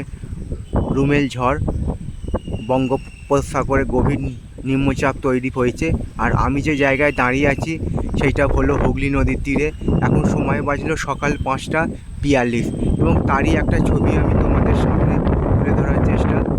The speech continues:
করছি। আমার সামনে আছে আমাদের চিরপরিচিত হুগলি নদী, সমগ্র বাংলা তথা সমগ্র ভারতবাসীর একটি গর্বের বিষয়। তো দেখো একবার আকাশের ছবিটা তোমাদের আমি সকালবেলা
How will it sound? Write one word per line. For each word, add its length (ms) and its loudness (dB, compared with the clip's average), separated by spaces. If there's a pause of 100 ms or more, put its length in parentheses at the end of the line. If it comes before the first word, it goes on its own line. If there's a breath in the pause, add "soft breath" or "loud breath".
(300)
করছি। 340 2 (1200)
আমার 160 0
সামনে 400 2
আছে 240 2 (380)
আমাদের 340 0
চিরপরিচিত 640 0
হুগলি 400 -2 (1000)
নদী, 240 -2 (220)
সমগ্র 380 0
বাংলা 400 0
তথা 320 -2
সমগ্র 340 -2
ভারতবাসীর 640 -2 (340)
একটি 200 -6
গর্বের 420 -4 (380)
বিষয়। 340 -4 (360 loud breath)
তো 60 -4
দেখো 320 -2
একবার 320 -2 (340 loud breath)
আকাশের 420 -2 (200)
ছবিটা 340 2
তোমাদের 360 -2
আমি 140 2
সকালবেলা 560 0